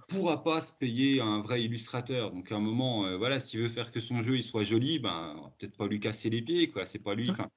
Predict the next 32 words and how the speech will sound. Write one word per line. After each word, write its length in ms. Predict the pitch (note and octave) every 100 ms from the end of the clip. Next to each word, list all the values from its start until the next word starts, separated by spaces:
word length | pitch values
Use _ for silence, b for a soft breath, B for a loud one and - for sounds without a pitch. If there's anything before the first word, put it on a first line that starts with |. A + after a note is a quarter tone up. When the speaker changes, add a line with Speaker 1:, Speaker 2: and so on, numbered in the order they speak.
| _ _ _ G2+
Speaker 1:
il, 100 | G#2
il 120 | A#2
va 120 | B2+
pas, 300 | B2 D3 C#3+ B2+ -
il 80 |
va 100 | -
pas 100 | A#2
être 80 | C3
distribué 360 | A#2+ - B2+ B2+
en 100 | B2
boutique, 380 | C#3 C#3+ F3+ -
quoi. 160 | G#2+
Au 100 | F#2+
mieux, 220 | A2 D3 D3+
le 120 | G#2
truc, 300 | - D#3 C3+
euh, 160 | G#2
il 140 | G2 G2
aura, 340 | G2+ A2 G#2
il, 500 | F#2+ F#2 F#2 F#2+ F#2+
il 40 | G#2
sera 200 | - A#2+
sur 200 | - A#2
Itch.io 400 | A2+ - C3 C3
en 100 | A#2
P 140 | A2+
D 160 | A2 C3
F 40 |
si 180 | - -
tu 140 | G#2 A2+
le 80 |
veux. 320 | A2 D3+ E3+